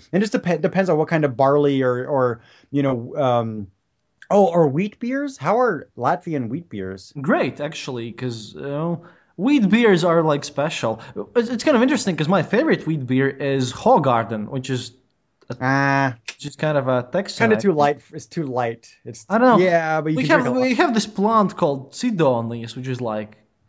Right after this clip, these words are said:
Speaker 2: uh, lemon-ish, it's kinda sour-ish, and that's how the beer tastes like. It, it's a, it's a
Speaker 1: Yeah.
Speaker 2: summer beer,
Speaker 1: Yeah.
Speaker 2: definitely. It's, it's kind of very light.
Speaker 1: Yeah, yeah, yeah.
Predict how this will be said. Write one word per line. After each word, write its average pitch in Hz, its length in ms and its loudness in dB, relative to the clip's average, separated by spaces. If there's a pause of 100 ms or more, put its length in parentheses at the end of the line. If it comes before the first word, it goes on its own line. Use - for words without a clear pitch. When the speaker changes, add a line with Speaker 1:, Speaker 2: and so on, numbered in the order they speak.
Speaker 2:
uh, 117 320 -2 (380)
lemon-ish, 185 1000 0
it's - 80 -20
kinda 127 200 -4
sour-ish, 156 920 0 (240)
and 147 120 2
that's 160 140 2
how 160 100 0
the 135 100 0
beer 127 180 2
tastes 117 300 -6
like. - 340 -10 (560)
It, - 80 4
it's 254 340 4
a, 269 80 8
it's 262 180 4
a - 40 2
Speaker 1:
Yeah. 262 80 4
Speaker 2:
summer 247 220 4
beer, 143 160 -4
Speaker 1:
Yeah. 135 140 0
Speaker 2:
definitely. 127 440 -8 (380)
It's, 160 160 -10
it's 170 100 -14
kind 202 160 0
of 190 140 -2
very 170 200 -2
light. 135 360 2
Speaker 1:
Yeah, 135 180 2
yeah, - 0 -
yeah. 113 220 -8